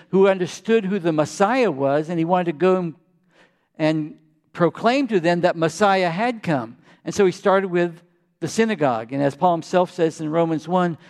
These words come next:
that the gospel is the power of God unto salvation to the Jews first and also to the Gentiles. So I always went to the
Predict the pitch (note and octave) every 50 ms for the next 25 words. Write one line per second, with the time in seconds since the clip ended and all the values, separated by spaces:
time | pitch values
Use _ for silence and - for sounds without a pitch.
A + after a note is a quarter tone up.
0 | - - _ _ - E3 D3+ D#3+ D#3 B2 F3 F3 F#3+ G3+ - - G3 F#3 F3+ E3
1 | C3+ C3+ - D#3 F3 E3+ E3 D#3+ C#3+ B2+ F3 F3 F3+ F#3 F3+ E3 - D#3 - -
2 | F3 D3 C3 C#3+ F3 F#3 F#3 - F3 D3+ - E3 F3 D#3 D3 C#3+ - - E3 G#3
3 | A3 G#3 F#3 F3 D#3+ - - - - - A3+ A#3 G#3 F#3 E3+ D3+ - - _ -
4 | _ _ _ _ _ _ _ _ _ - D#3 D#3 E3 E3+ F3+ E3+ - F3 D#3 D3
5 | D3 C#3+ C#3+ C#3+ _ _ _ _ _ _ - D#3 D3 C3+ C3+ F3 G#3 G#3+ - F3+
6 | D3 B2 B2 - F3+ F3+ E3+ E3+ F3+ G3 F3 - E3+ F#3 F3+ F3+ F3+ E3 D3+ D#3
7 | C#3+ B2+